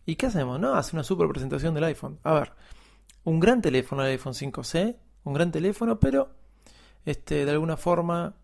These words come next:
eh, agarraron todo lo que tenían por ahí, lo pusieron en las carcasas y en los, este, vidrios y cosas que le sobraron del iPhone cinco S, y le potenciaron y acá tenemos un nuevo producto y van a vender un montón.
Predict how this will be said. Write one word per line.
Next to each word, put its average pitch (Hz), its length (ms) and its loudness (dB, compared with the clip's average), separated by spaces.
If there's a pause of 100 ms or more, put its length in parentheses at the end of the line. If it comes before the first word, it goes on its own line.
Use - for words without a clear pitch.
(120)
eh, 135 480 -4 (120)
agarraron 151 520 0
todo 180 140 0
lo 156 80 2
que 139 100 2
tenían 151 300 -2
por 143 180 -4
ahí, 233 280 0 (380)
lo 139 120 2
pusieron 151 380 -2
en 135 60 0
las 110 100 -6
carcasas 143 640 -4 (460)
y 143 80 -2
en 139 80 0
los, 123 380 -2
este, 131 920 -4 (160)
vidrios 160 640 0
y 135 300 -6
cosas 170 340 -4
que 139 100 -8
le 131 120 -2
sobraron 151 560 0
del 131 200 -4
iPhone 143 300 -4
cinco 127 800 -4
S, 233 340 -2 (1120)
y 143 100 0
le 143 200 0 (300)
potenciaron 165 640 4
y 190 180 0 (140)
acá 185 160 2
tenemos 131 420 -2
un 220 160 2
nuevo 220 180 6
producto 190 380 2
y 185 80 -2
van 165 140 0
a 143 40 2
vender 139 260 -2
un 131 60 -2
montón. 117 360 -6